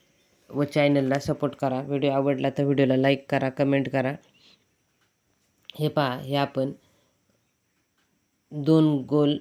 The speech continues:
एकमेकांवर ठेवून शिवून घेतलेले आहेत. याला आपण आता आठ लेस बसवून घ्यायचे आहेत, उभे आडवे असे आठ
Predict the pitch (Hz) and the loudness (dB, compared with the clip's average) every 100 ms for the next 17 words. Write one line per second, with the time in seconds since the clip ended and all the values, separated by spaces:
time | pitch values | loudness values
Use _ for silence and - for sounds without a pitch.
0 | - 139 139 147 147 139 143 143 143 135 | -4 -6 -4 -2 0 0 0 0 -2 -2
1 | - _ _ _ - 156 151 147 147 147 | -6 _ _ _ -8 -2 2 2 0 -2
2 | 139 139 143 135 139 _ _ _ _ - | -2 0 0 -2 -6 _ _ _ _ -6
3 | 143 143 143 135 147 143 135 135 147 _ | 0 2 0 -2 -2 -2 -4 -6 -10 _
4 | _ _ _ _ _ _ _ _ _ _ | _ _ _ _ _ _ _ _ _ _
5 | _ 131 147 151 - - _ _ _ _ | _ -6 -4 -4 -8 -20 _ _ _ _
6 | _ _ _ _ _ _ _ _ _ _ | _ _ _ _ _ _ _ _ _ _
7 | _ _ _ _ _ _ _ _ _ _ | _ _ _ _ _ _ _ _ _ _
8 | _ _ 156 156 156 156 - - 131 156 | _ _ -2 2 2 2 -8 -8 -2 -2
9 | 156 143 143 147 151 139 135 131 - - | 0 0 2 0 0 0 -2 -6 -10 -6
10 | 147 135 151 135 135 135 135 143 143 143 | -4 0 2 2 0 0 -2 -2 -4 -6
11 | - - - _ - 143 151 - | -8 -20 -20 _ -10 -6 -6 -8